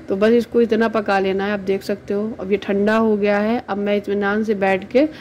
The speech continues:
हाथों में हल्का सा घी लगा कर बस फटाफट से पेड़े बनाना शुरू करूँगी। और पेड़े बनाते बनाते बीच में उसमें हम थोड़ा सा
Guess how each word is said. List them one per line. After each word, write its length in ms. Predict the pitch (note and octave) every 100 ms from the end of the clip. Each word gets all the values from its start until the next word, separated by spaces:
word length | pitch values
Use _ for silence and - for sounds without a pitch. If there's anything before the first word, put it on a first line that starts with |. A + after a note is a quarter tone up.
| - - - -
हाथों 260 | A#3 B3
में 80 | B3+
हल्का 420 | A3+ C4 C4 B3
सा 140 | A#3 A3+
घी 220 | G3+ G#3+
लगा 260 | G3+ G3
कर 160 | F#3 B3
बस 140 | A#3+
फटाफट 460 | A3+ G#3 G3 G3+ G3
से 80 | G3+
पेड़े 300 | G#3 F#3+ G3+
बनाना 380 | G3+ F#3+ F#3+ G3+
शुरू 260 | G3 F#3
करूँगी। 520 | F#3 G3 G3 F#3+ G#3+ A3+ - - -
और 60 | A#3
पेड़े 280 | B3 B3+ B3+
बनाते 400 | A#3+ A#3 A3 A#3
बनाते 360 | A3+ G#3 G#3+
बीच 280 | G#3+ G#3+ G#3
में 120 | A3
उसमें 300 | G#3+ - G#3
हम 260 | G#3 D#4 E4
थोड़ा 140 | G#3 G3
सा 220 | - G4+